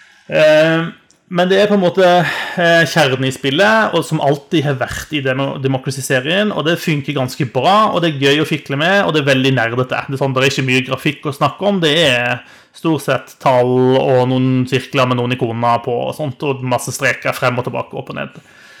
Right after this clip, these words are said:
Eh, og så er det noen andre mekanikker inne i spillet som jeg ikke synes fungerer like godt. Ehm, det ene er sånn sikkerhetsaspekt som, som er lagt inn i spillet, og det er i prinsippet sikkerheten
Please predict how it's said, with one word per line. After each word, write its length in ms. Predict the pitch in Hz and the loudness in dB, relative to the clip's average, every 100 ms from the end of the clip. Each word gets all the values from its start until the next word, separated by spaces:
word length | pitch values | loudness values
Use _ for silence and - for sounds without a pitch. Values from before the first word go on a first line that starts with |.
| - - _ _ 170 | -20 -20 _ _ -4
Eh, 460 | 135 135 135 135 143 - 175 | -2 2 2 0 -2 -6 -8
og 60 | 139 | 0
så 140 | 175 | 2
er 60 | 175 | 4
det 60 | 180 | 2
noen 160 | 196 - - | 0 -4 -4
andre 360 | 190 160 135 127 | 0 2 0 0
mekanikker 800 | 131 - 131 127 - - 135 135 143 | -2 -2 -4 -4 -6 0 0 0 -4
inne 240 | 131 135 | -2 -2
i 40 | |
spillet 320 | 135 143 139 180 | -4 -6 -4 -4
som 140 | 185 | -2
jeg 160 | 202 139 | -2 -4
ikke 180 | - | -6
synes 300 | 156 147 131 - | -6 -4 -8 -4
fungerer 480 | 143 131 123 123 | -4 -2 -2 0
like 300 | 127 135 131 143 | -2 -4 -8 -8
godt. 360 | 151 - - - - - | -8 -10 -18 -20 -20 -10
Ehm, 680 | 156 151 147 147 147 143 135 - _ _ - | -4 -2 -2 -4 -8 -10 -12 -20 _ _ -12
det 160 | 156 - | -12 -4
ene 640 | 185 160 127 131 165 175 - | 0 2 0 0 2 2 -2
er 600 | 139 127 127 135 131 131 - _ _ _ _ _ _ - - - | -2 2 4 4 2 -4 -12 _ _ _ _ _ _ -20 -20 -6
sånn 220 | 160 139 | -2 -2
sikkerhetsaspekt 1700 | - 139 - _ - 131 - 147 123 - - 151 139 - - - - - - | -2 -8 -12 _ -6 -4 -2 -2 -2 -4 -6 -4 -4 -4 -8 -12 -16 -16 -14
som, 160 | - 127 131 | -10 -10 -10
som 160 | 135 | -12
er 80 | 131 | -10
lagt 220 | - - - | -12 -14 -16
inn 80 | |
i 60 | - | -16
spillet, 340 | - - 147 - | -14 -14 -14 -14
og 80 | 143 | -6
det 80 | 151 | -2
er 220 | 139 135 | 0 0
i 60 | 139 | -2
prinsippet 560 | 139 131 131 - 139 135 | -4 -6 -8 -4 -4 -4
sikkerheten 640 | 135 - 131 131 135 | -8 -6 -2 -2 -4